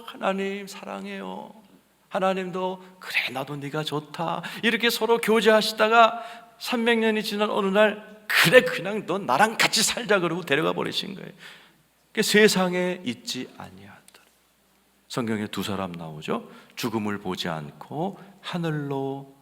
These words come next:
하나님이 직접 취해버리신 사람이 둘이 나옵니다. 왜요? 너무너무 사랑스러우니까. 여러분들도 그렇게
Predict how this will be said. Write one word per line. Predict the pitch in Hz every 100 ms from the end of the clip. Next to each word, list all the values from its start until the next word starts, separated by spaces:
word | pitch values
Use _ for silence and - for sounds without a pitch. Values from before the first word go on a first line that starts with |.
| _
하나님이 | - - 110 98 98 92 -
직접 | - - - - -
취해버리신 | - - 190 147 117 147 180 226 233 - -
사람이 | - 87 87 82 92 90 87 -
둘이 | - 80 82
나옵니다. | 85 - - - - - _ _ - - _ _
왜요? | 127 107 85 - - _ _ -
너무너무 | 107 127 131 143 131 127 123 123
사랑스러우니까. | - - 123 101 - - - - - - - - - - _ _ _ _ _ _ _ _ _ _ _ _ _ _ _ _ _ _ _ _ - _ _
여러분들도 | 98 98 101 98 92 87 82 90 - - _ _ _ _ _ _ _
그렇게 | - 107 107 110 110